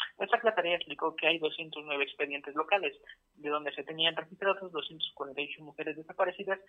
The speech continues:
y se han localizado a ciento ochenta y uno. Resta por localizar a sesenta y siete. En hombres eran trescientos veintidós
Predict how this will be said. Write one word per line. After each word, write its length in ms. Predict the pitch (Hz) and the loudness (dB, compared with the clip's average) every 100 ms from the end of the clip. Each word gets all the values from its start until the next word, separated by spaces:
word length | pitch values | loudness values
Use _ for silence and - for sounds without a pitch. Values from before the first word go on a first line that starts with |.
| - - | -20 -14
y 120 | 160 160 | -12 -6
se 80 | |
han 100 | 190 | -2
localizado 800 | 190 185 165 147 - 170 175 180 | -2 0 -2 -4 0 0 0 -2
a 140 | 165 - | -2 -4
ciento 300 | - 160 160 | -14 -12 -4
ochenta 340 | 160 156 143 131 | -4 -4 -6 -4
y 120 | 127 | -4
uno. 200 | 110 127 - - - - | -8 -14 -18 -18 -18 -6
Resta 360 | - 160 185 | -2 2 4
por 140 | 180 180 | 6 6
localizar 480 | 185 196 196 214 - | 4 2 4 4 4
a 120 | 165 | 2
sesenta 280 | - 180 170 | 0 -8 -8
y 40 | 175 | 0
siete. 360 | 240 240 147 - _ | 0 0 -4 -8 _
En 140 | 131 151 | -2 4
hombres 320 | 202 160 165 - - - | 4 4 2 -2 -12 -4
eran 240 | 160 160 160 | 2 2 2
trescientos 440 | 147 135 151 147 | -2 -2 -4 -4
veintidós 480 | 147 156 180 196 202 | -4 -4 2 2 2